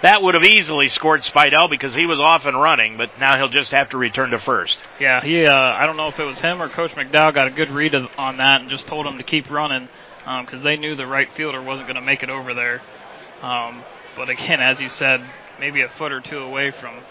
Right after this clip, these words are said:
Speaker 2: an R B I double for Schlabel.
Speaker 1: I'll tell you one thing: the outfield for Clear Fork, the center fielder, especially Staub, playing shallow. If Marcus gets a hold of one, he could run all day. And the three two pitch, that time he fouls it straight back against the screen.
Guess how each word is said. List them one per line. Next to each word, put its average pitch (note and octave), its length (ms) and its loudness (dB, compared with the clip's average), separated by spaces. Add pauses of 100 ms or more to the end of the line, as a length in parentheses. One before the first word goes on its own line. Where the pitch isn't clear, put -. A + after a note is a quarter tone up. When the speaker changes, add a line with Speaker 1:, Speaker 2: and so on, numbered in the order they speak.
(300)
Speaker 2:
an B2+ 120 -4
R C3 160 -4
B C3 140 -4
I B2+ 120 0
double B2 340 -4
for B2 140 -14
Schlabel. A#2+ 680 -8 (280)
Speaker 1:
I'll E3+ 100 8
tell - 120 2
you E3 140 6
one F3+ 160 4
thing: C3+ 240 2
the B2+ 140 2
outfield E3+ 480 0
for C3 100 -6
Clear D#3+ 260 2
Fork, A#2+ 280 0
the A#2+ 100 -4
center F3+ 260 2
fielder, D3 380 2
especially C3 480 0
Staub, C3 400 4
playing C#3+ 260 0
shallow. A#2 640 2 (1080)
If A2+ 160 -2
Marcus E3+ 420 2
gets D#3+ 180 0
a C3+ 80 4
hold D3+ 240 2
of A#2+ 80 0
one, A2+ 260 2
he C3+ 140 -2
could A#2+ 100 0
run B2+ 260 4
all C3+ 200 4
day. A#2 340 2 (480)
And A2+ 160 2
the A2 60 -4
three D3+ 240 -2
two C#3+ 200 -2
pitch, D3+ 380 -2
that E3 240 2
time C#3 300 0
he C3 100 -12
fouls A#2 420 0
it A2+ 120 -8
straight C3 360 2
back B2 260 4
against A#2 320 -2
the A2+ 80 -4
screen. C#3+ 460 -2